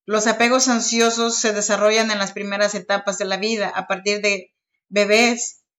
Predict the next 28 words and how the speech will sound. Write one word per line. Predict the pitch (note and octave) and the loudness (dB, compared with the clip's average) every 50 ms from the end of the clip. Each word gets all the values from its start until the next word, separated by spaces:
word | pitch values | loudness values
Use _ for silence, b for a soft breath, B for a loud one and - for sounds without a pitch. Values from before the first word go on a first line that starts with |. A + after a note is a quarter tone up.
| _ _ _ | _ _ _
que | - A3 | -6 -4
reciben | G#3 G#3+ G#3 - A#3 A3+ A3 G#3+ G#3 | -2 -2 0 0 0 0 0 0 0
amor | G3 G3+ G#3 A3 A#3 A#3 A3+ | -2 -2 0 0 2 2 0
y | A3 A3 | 0 -2
cuidado | - G#3 G#3 G3+ G3+ G#3 G#3+ | -4 -2 0 2 4 4 4
impredecible | A3 G#3+ G#3 G#3 - - G3 F#3 F#3 F#3 F#3 - A#3+ A#3+ A#3+ A3+ G#3+ G3 | 2 0 0 -2 -4 -4 -4 -2 -4 -4 -2 -2 0 0 0 0 0 -2
de | F#3+ F#3 | -2 -4
sus | - F#3+ - - | -8 -10 -8 -4
padres. | - F#3 F#3 F3+ F3+ F3 F3 F3 - - _ _ _ - | 0 0 0 0 -2 -8 -12 -14 -18 -20 _ _ _ -6
Y | A3 A3+ | -4 -2
la | A3 A3 G#3+ G#3 G#3 G3+ G3+ G3 G3+ - - - | 0 2 2 2 2 2 0 -2 -4 -8 -6 -4
estrategia | - G#3+ G#3+ A3+ A3 G#3 A3 B3 C4+ C4+ - D4+ C#4 | -4 -2 0 0 -2 0 2 2 0 2 2 0 2
de | B3 B3+ A#3+ A3+ - - - _ _ _ _ _ _ - | 2 2 2 0 0 -4 -10 _ _ _ _ _ _ 0
número | A3+ A3+ A#3 A#3+ A#3 A#3 A#3 A3+ A3+ | 2 4 4 6 6 6 4 4 4
tres | A#3 A#3 B3 A#3+ A#3 G#3 G3 | 2 4 4 4 4 2 0
de | G#3+ G#3 | 0 0
ser | G#3 - - A3+ A3+ A3+ - | 0 2 2 2 2 0 0
codependientes, | A#3 A3+ G#3+ G#3+ G#3 G#3+ G#3 G3+ G3 F3+ G3+ G3+ G3+ F#3+ F#3 - F3 F3 F3 - - - - _ _ _ _ _ _ - | 0 2 2 2 2 2 0 -2 -2 -2 -2 -2 -2 -2 -4 -8 -8 -8 -8 -10 -12 -14 -16 _ _ _ _ _ _ -4
extremadamente | G#3+ G#3 G#3 - A3 A3 G#3+ G#3+ A3+ A#3 A#3+ A#3+ A#3 A3+ A3+ A#3 A#3 A#3 | -2 -2 -2 -2 0 0 2 4 4 4 4 4 2 2 2 0 0 0
independientes, | A3 A3 G#3 G3+ G3 F#3+ F#3 G3+ G3 F#3+ F#3+ G3+ G3+ G3 G3 G3 F#3+ F3+ F3+ - - - - _ _ _ | -2 -2 -2 -4 -4 -4 -4 -4 -6 -4 -4 -4 -4 -4 -6 -8 -8 -8 -8 -8 -10 -10 -14 _ _ _
como | - G#3 G#3 G#3 G3+ F#3+ F#3+ b b b b b b b b _ | -2 -2 0 0 -2 -4 -6 b b b b b b b b _
estar | - G#3 G3+ - A3+ A3+ A3+ A3 | -4 -4 0 2 4 4 4 4
solo | A3 - - A#3 A#3 A3+ G#3+ G#3 G#3 | 2 2 2 4 4 4 4 2 2
e | G#3 G#3 | 0 0
incómodo | G#3 G3+ F#3+ - A3+ A3+ A3+ A3 G3+ G3 G3 F#3 | -2 -2 -4 -2 0 2 2 2 2 0 0 -2
con | G3 G3 | -2 -4
la | F#3+ F#3 | -4 -4
intimidad. | F#3+ F#3+ F3+ F#3+ F#3 F#3 F3+ F3+ F3 F3 F3 | -4 -6 -8 -8 -6 -4 -2 -2 -2 -4 -6